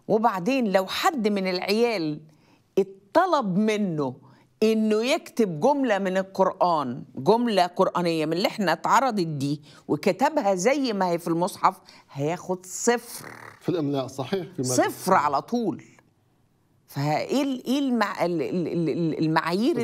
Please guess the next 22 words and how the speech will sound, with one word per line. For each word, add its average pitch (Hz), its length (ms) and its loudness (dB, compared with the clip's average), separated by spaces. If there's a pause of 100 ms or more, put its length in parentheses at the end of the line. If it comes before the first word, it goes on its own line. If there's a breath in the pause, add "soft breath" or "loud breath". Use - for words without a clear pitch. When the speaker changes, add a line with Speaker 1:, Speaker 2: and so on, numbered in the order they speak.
(100)
Speaker 2:
ازدواجية 143 380 -2
المعايير. 110 440 -2
Speaker 1:
اه، 330 220 0
في، 359 360 -2
في - 440 -2
ازدواجية 202 560 -2
معايير. 170 300 -2 (240 loud breath)
خلينا 359 360 0
نشوف، 262 400 -4
آه، 180 180 -2
مثال 175 440 -2
Speaker 2:
آه، 185 220 -2
Speaker 1:
كمان. 214 200 0
Speaker 2:
هو 226 60 0
بعض 202 200 0
الأمثلة 165 320 -4
الإفرادية. 120 560 -4
يقول 170 260 -2
على 165 160 2
Speaker 1:
آه. - 20 -4
Speaker 2:
سبيل 143 240 -4
المثال، 113 440 -6